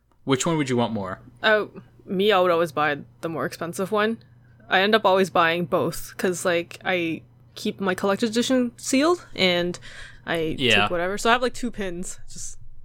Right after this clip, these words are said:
Speaker 2: <laughs>
Speaker 1: Gotcha.
Speaker 2: two point five. But, um,
Speaker 1: That's cool.
Speaker 2: I would like more of a, like, of a bigger art book, because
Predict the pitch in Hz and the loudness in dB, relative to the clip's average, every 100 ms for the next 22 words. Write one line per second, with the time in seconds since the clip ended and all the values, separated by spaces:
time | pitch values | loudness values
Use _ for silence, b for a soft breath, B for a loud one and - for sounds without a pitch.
0 | - - 208 - 240 214 - - 190 220 | -12 -12 -10 0 2 2 0 -2 0 0
1 | - 220 202 185 B B B 220 190 180 | 0 -2 -2 -6 B B B 0 2 2
2 | 196 202 202 208 208 202 208 - - 90 | 0 -2 -2 -2 -4 -6 -8 -8 -10 -10
3 | - _ - - _ - 240 254 294 285 | -14 _ -20 -20 _ 2 6 6 4 4
4 | 254 254 226 - _ _ _ - - 196 | 6 6 4 -2 _ _ _ -20 -6 -6
5 | 185 185 175 160 - 175 180 190 - 180 | -2 -2 -2 -2 -2 -2 0 -2 0 0
6 | 180 - 202 214 - - _ _ _ _ | 0 0 0 0 -8 -18 _ _ _ _
7 | - - 170 165 165 - | -8 -2 0 0 -4 -10